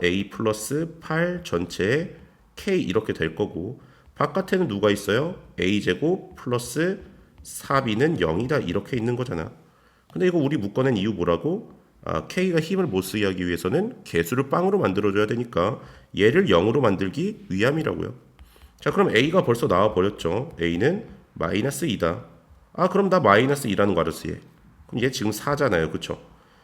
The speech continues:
그러면 이제 항등식에 의해서 사 플러스 사 B도 뭐가 돼야 됩니까? 영이 돼야 된다는 얘기죠.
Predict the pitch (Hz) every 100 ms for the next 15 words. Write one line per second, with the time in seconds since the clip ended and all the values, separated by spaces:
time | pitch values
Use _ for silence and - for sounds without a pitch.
0 | _ _ - 139 143 123 92 151 202 -
1 | - 170 175 180 170 143 117 92 90 147
2 | 180 - - - _ - - - 185 185
3 | - 170 165 160 160 156 147 - 85 101
4 | 117 98 90 85 82 92 87 82 80 80
5 | - 165 - - - _ - - 85 107
6 | 131 123 117 104 117 110 80 82 -